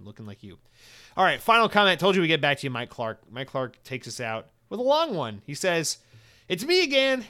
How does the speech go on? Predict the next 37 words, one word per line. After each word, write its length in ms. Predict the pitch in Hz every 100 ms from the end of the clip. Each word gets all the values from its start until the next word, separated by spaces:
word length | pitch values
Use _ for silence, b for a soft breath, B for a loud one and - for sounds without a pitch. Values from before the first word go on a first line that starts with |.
| -
F 180 | 196 214
Y 180 | 269 247
I, 220 | 220 135
Batman 320 | 113 180 285
Arkham, 380 | 220 226 165 143 -
uh, 540 | 117 135 139 - -
uh, 680 | 113 139 120 113 110 107 107 - _ _ _ _ _
Batman 760 | 127 120 147 190 165 190 202 190 -
Arkham 360 | 156 165 170 -
Origins 560 | 147 139 123 107 104
is 140 | 107 110
available 400 | 107 123 160 156
on 220 | 131 117
G 180 | 120 135
O 60 |
G 200 | 147 123
for 120 | -
five 360 | 110 117 117 110
bucks. 400 | 117 101 - - B B B B
You 140 | 127 135
own 240 | 135 156
the 60 | 170
game 200 | 147 151
and 80 | 139
you 80 |
can 120 | 131 117
play 180 | 127
it 40 | 127
offline. 560 | 117 117 107 110 101
Wonder 300 | 98 101 120
why 140 | 120 117
you 120 | 110
didn't 280 | 113 104 101
buy 180 | 104 110
it 60 |
on 100 | 101
Xbox." 760 | 101 110 - 87 80 - -